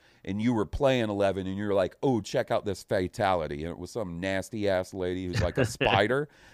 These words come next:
Speaker 1: And I was like, "Bruh, no thank you."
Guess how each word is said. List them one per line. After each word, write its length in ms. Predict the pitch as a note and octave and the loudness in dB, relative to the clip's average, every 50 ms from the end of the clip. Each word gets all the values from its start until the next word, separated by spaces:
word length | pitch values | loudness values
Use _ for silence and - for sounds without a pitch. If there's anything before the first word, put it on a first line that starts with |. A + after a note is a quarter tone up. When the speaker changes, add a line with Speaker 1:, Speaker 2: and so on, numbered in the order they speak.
| - | -4
Speaker 1:
And 140 | - D3 D3 | -2 0 2
I 80 | C#3+ C#3+ | 2 2
was 140 | C#3+ C#3 | 2 2
like, 200 | D#3 C3 A2+ - | 2 2 0 0
"Bruh, 400 | - C3+ D#3 A3 B3 A#2 G2 C#3+ - _ _ _ _ _ _ _ - - - - - - - - - | 4 8 10 10 10 10 8 4 -4 _ _ _ _ _ _ _ 0 4 4 4 4 2 -2 -2 4
no 140 | F3+ F#3+ F3 | 6 8 8
thank 300 | D3 A3 A#3 C#4 D4 - - | 10 8 8 6 4 0 -4
you." 180 | G#2+ D#2+ A2 | -4 -6 -6